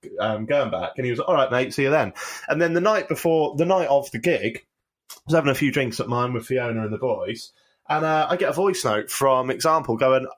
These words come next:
"Oh, I'm on the tour bus now with, um, Ed, and he's a fan of your videos, and he wants you to come back." And I was just like,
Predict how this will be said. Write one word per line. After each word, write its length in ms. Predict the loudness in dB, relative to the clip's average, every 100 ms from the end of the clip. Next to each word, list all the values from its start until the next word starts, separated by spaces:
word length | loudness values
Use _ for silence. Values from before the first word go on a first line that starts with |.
| _
"Oh, 320 | 2 4 4
I'm 240 | 4 2 -2
on 120 | -2
the 80 | 0
tour 220 | 0 0
bus 220 | 2 0 2
now 260 | 2 2
with, 400 | 2 2 0 -4 -2
um, 280 | 2 2 2
Ed, 320 | 2 2 0 -6 -20 -20 -6
and 140 | -2
he's 160 | 0 0
a 40 | 0
fan 260 | 2 2
of 100 | 0
your 120 | -2
videos, 640 | 0 2 4 2 0 -8 -6
and 80 | -2
he 80 | 0
wants 220 | 0 -2
you 80 | -2
to 40 |
come 200 | 0 0
back." 500 | 0 0 -2 -10 -10 -2
And 100 | 0
I 60 |
was 100 | 0
just 160 | -2 -6
like, 140 | -8